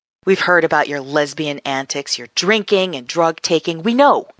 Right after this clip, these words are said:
We're trying to help you. Give you a break. Maybe give you a general discharge that won't hurt you so much."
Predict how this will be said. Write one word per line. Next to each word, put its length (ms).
We're 100
trying 580
to 140
help 440
you. 220
Give 200
you 160
a 40
break. 540
Maybe 240
give 180
you 120
a 60
general 520
discharge 800
that 160
won't 360
hurt 280
you 100
so 280
much." 540